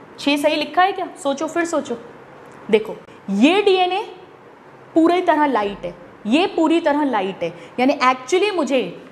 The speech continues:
two light मिले हैं। आ रहा है समझ में? मैंने इसलिए लिखा है ताकि आपको बिल्कुल अच्छे से clear हो जाए सब कुछ। ये टू तो पूरे light हैं, जिसमें एन फ़ोर्टीन, एन फ़ोर्टीन के हैं दोनों।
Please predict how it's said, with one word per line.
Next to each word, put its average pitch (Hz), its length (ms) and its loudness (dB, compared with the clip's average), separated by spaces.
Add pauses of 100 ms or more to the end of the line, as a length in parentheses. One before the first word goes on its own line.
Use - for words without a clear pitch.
two 359 260 4
light 262 420 0
मिले 226 220 -4
हैं। 190 360 -10 (720)
आ 214 120 2
रहा 247 100 6
है 294 120 0
समझ 320 260 0
में? 403 220 -6 (760)
मैंने 262 160 4
इसलिए 285 480 0
लिखा 339 300 2
है 285 100 6
ताकि 254 300 -2
आपको 254 440 2
बिल्कुल 269 640 -2
अच्छे 311 480 -2
से 311 240 -2
clear 277 560 2
हो 254 180 -2
जाए 220 280 0
सब 214 340 -10
कुछ। 185 400 -8 (380)
ये 294 120 4 (200)
टू 349 180 6
तो 381 180 0
पूरे 339 380 -2
light 277 420 0
हैं, 220 280 -6
जिसमें 254 520 -2
एन 294 360 2
फ़ोर्टीन, 294 460 0
एन 262 280 2
फ़ोर्टीन 277 440 0
के 277 100 -2
हैं 262 240 -2
दोनों। 220 300 0